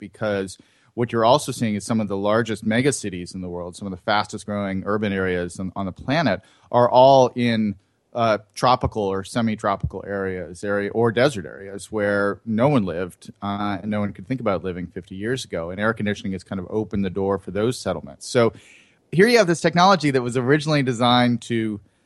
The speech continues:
you know, just make the room a little nicer to sit in and, you know, cool the air, take the humidity out of the air. And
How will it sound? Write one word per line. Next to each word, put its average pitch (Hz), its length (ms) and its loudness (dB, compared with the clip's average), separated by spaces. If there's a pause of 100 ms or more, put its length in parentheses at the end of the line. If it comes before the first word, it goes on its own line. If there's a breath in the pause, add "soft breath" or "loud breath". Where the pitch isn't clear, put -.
(160)
you 117 100 -4
know, 110 160 -2
just - 420 -8 (240)
make 123 220 0
the 120 80 -4
room 135 320 2
a 120 40 2
little 104 360 0 (240)
nicer 110 420 0
to 101 80 -4
sit 131 220 0
in 107 260 4
and, 98 340 0
you 113 120 -2
know, 95 180 -2
cool 117 240 -2
the 104 240 0
air, 101 120 4
take 104 200 -4
the 107 80 -4
humidity 104 500 0
out 92 240 -2
of 95 100 -6
the 95 180 -4
air. 90 280 -2 (400 soft breath)
And 117 360 4